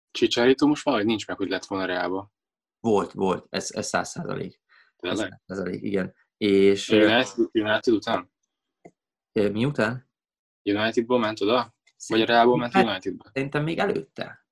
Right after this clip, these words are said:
Speaker 2: Szerintem előtte. De most erre rá is keresek, mert ebben száz százalékosan emlékszem, hogy, hogy ő ott volt.
Speaker 1: Ez nincs
Speaker 2: Nem.
Speaker 1: meg. Egy Chi-, Chicharito az nagy kedvencem volt.
Speaker 2: Ö, Real Madrid. Ó, kitöröltem, de mindjárt megnézem,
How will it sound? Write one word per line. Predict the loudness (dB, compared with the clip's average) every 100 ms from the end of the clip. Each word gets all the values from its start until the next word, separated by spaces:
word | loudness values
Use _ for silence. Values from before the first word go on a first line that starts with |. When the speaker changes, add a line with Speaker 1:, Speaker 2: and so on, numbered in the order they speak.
| _
Speaker 2:
Szerintem | _ -8 -8 -4 -2
előtte. | -2 -4 -10 -14 -12
De | -12 -12
most | -14 -14 -2
erre | 2 2
rá | 2 0
is | -4
keresek, | -4 -4 -6
mert | -4 0
ebben | 2 2
száz | 2 2 0 2
százalékosan | 2 2 0 0 -2 -2
emlékszem, | 0 -2 -2 -4
hogy, | -4 -6
hogy | -6 -4
ő | -4
ott | -6 -8
volt. | -8 -8 _ _ -20 _ _ _ _
Speaker 1:
Ez | -4
nincs | -2 -2
Speaker 2:
Nem. | -4 0
Speaker 1:
meg. | 0
Egy | 0
Chi-, | -6 -8 -8 _ _
Chicharito | -6 -6 -2 0 0 0 -4
az | -2
nagy | -4 -6 -8
kedvencem | -12 -12 -14 -14 -12 -12
volt. | -12 -16 _ _ _ _ _ _
Speaker 2:
Ö, | -14 -8 -6 -6 -8 -12 _ _ _ _ _ _ _ _ _ _ _ _ _ -20 _ _ _
Real | -4 0 0 -2
Madrid. | -6 -8 -10 -10 -12 _ _ _ _ -10
Ó, | -4 -4 -6
kitöröltem, | -10 -8 -6 -8 -8 -8 -8
de |
mindjárt | -6 -6 -6
megnézem, | -6 -6 -8